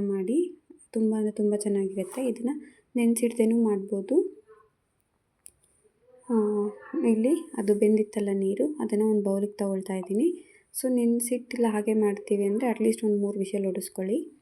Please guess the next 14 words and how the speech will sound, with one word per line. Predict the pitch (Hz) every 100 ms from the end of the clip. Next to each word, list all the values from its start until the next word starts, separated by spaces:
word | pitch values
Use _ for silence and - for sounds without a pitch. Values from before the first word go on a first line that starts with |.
| _ _ _ _ _ -
ಆ, | 233 226 214 220 - - - -
ಒಂದು | 220 214 208 208
ಬಾಣಲೆಗೆ | 208 214 208 254 330 - -
ಸ್ವಲ್ಪ | 220 208 214 196
ಎಣ್ಣೆ | 202 208
ತೊಗೊಳ್ಬೇಕು. | 202 196 185 185 185 - 359 - _ _ _ _ _ _ 226
ಎಣ್ಣೆ | 226 240 240
ಚೆನ್ನಾಗಿ | 208 214 220 220 202
ಕಾದಾದ್ಮೇಲೆ, | 202 202 196 185 190 185 202 339 359 - - 523 508 523 508 523 508 _ _ _ _ - - - _ - - -
ಎಣ್ಣೆ | 254 254 247
ಚೆನ್ನಾಗಿ | 233 226 226 233
ಕಾದಾದ್ಮೇಲೆ | 208 214 214 208 233 339 _ _ _ -
ಸಾಸಿವೆ | - 214 208 - 208
ಹಾಕ್ಕೊಳ್ಳಿ. | 202 196 - 190